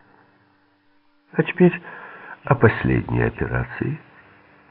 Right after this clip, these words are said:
завершенной месяц назад, которая принесла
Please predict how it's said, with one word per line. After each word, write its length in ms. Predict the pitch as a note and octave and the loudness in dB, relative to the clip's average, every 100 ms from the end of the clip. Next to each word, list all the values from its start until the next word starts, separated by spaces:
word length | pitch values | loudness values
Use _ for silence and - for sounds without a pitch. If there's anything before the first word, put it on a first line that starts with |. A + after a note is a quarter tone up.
| - - - - | -20 -20 -20 -2
завершенной 720 | E2+ A#2+ B2+ - C#3+ C3 A#2 | 6 8 8 6 4 4 4
месяц 360 | F#2+ C2 - - - | 4 0 -4 -10 -6
назад, 420 | B1+ A#1+ D#2 C3 - | -2 0 0 0 0
которая 400 | - - C3 A#2 | -4 0 4 4
принесла 560 | - F2+ E2 C3 E3+ | 4 4 4 4 0